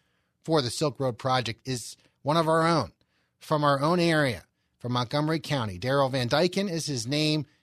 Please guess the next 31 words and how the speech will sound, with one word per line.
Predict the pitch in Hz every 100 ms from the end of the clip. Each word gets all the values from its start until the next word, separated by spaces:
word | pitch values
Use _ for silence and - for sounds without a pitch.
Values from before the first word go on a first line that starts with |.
| _
His | 135 120
wife, | 113 -
Carol, | - 151 143 143 107
uh, | 117 104 - 110 104 101 101
his | 107 117 -
wife's | 131 -
name | 123
is | 107
Carol. | 160 151
They | 131 151
have | 151
been | 139 120
serving | 151 147
the | 151
Lord | 131 131
with | 113 110
Trans | 143 139 131
World | 127
Radio | 117 117 117
for | 110 113
over | 117 120 120
thirty | - 147 151 151
years. | 127 139 127 90 101 - _ _ _ _ _ _
And, | 127 131 127 123 123 117
uh, | 113 113 113 _ _ _ _ _
they | -
recently | 127 143 139 147 135
moved | 147 156
to |
Cyprus. | - 185 202 104 -
They | -